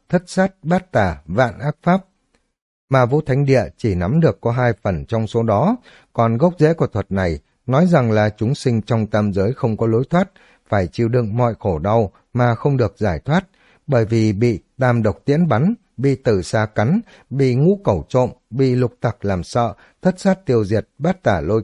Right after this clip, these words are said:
kéo và vạn ác bủa vây. Trong đó tam độc là si, ái và dục. Vọng sinh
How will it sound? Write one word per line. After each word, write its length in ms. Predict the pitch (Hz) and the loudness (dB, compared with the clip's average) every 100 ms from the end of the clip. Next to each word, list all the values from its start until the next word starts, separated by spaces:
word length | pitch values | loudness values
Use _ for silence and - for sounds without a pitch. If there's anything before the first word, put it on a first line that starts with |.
| - | -2
kéo 260 | 98 156 233 - | -2 -2 -4 -6
và 220 | 104 123 | -2 0
vạn 300 | 110 131 113 | 0 -2 -2
ác 280 | - 190 - | -4 -6 -2
bủa 200 | 117 78 | -4 -2
vây. 300 | 98 127 104 - _ _ _ - | 0 0 -2 -8 _ _ _ -2
Trong 180 | 131 113 | 0 2
đó 220 | 104 139 - | 2 2 0
tam 240 | 131 123 | 0 2
độc 180 | 107 95 _ _ _ | 0 -2 _ _ _
là 260 | 110 120 113 | 2 2 2
si, 460 | - - 135 131 92 - | 0 0 2 2 0 -8
ái 340 | - 104 185 185 | -6 -2 0 0
và 120 | 98 | -2
dục. 280 | 82 92 - _ _ _ _ _ - | -2 -4 -6 _ _ _ _ _ -2
Vọng 240 | 143 185 | -2 -2
sinh 320 | - 139 127 | -4 -2 -2